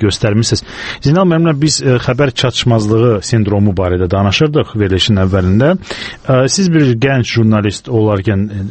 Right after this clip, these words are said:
öz fəaliyyətinizdə bunu hiss edirsiniz yoxsa yox? Varmı belə şey ümumiyyətlə? Yoxsa xəbəri, e, yaratmaq lazımdır və məhz bu, e, xəbəri yaradanlara, yaradanlara newsmaker deyilən bir məsələ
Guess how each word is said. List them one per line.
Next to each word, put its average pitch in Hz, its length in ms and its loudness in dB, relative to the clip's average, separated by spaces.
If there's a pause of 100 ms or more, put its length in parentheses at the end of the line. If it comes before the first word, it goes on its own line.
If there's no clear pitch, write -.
(180)
öz 160 140 -2
fəaliyyətinizdə 127 600 0
bunu 131 160 2
hiss 123 160 -2
edirsiniz 135 400 0
yoxsa 123 300 0
yox? 80 160 -4 (720)
Varmı 139 400 2
belə 101 260 0
şey 92 160 0
ümumiyyətlə? 90 380 -2
Yoxsa 156 260 2
xəbəri, 135 440 0 (480)
e, 113 100 2 (140)
yaratmaq 120 520 0 (280)
lazımdır 113 600 2
və 117 200 2
məhz 117 400 0
bu, 127 240 2 (400)
e, 113 180 0
xəbəri 120 400 0
yaradanlara, 117 920 0
yaradanlara 110 560 2
newsmaker 113 840 0 (100)
deyilən 107 360 2
bir 104 80 0
məsələ 98 480 0